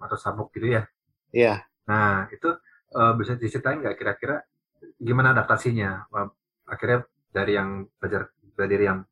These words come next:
Speaker 1: modern dan populer kayak Muay Thai, B J J, terus sekarang belajar yang, yang lebih tradisional gitu. Kira-kira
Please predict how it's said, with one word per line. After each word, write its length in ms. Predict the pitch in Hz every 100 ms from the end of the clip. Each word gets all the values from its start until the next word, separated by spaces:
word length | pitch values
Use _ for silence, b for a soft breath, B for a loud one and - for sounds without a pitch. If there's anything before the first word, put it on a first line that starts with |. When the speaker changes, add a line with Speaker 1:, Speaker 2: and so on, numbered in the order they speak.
| _
Speaker 1:
modern 460 | 98 104 123 131 113
dan 100 | 101
populer 420 | 98 - 127 123
kayak 300 | 123 92 90 90
Muay 160 | 95 -
Thai, 180 | 95 92
B 80 |
J 160 | 92 117
J, 80 | 120 120
terus 160 | 117 -
sekarang 240 | 110 113 127 b b _
belajar 240 | - 104 110
yang, 160 | 110 107 _ -
yang 140 | 110 110
lebih 100 | 110
tradisional 540 | 113 110 131 123 117 101
gitu. 160 | 95
Kira-kira 460 | 98 104 - 131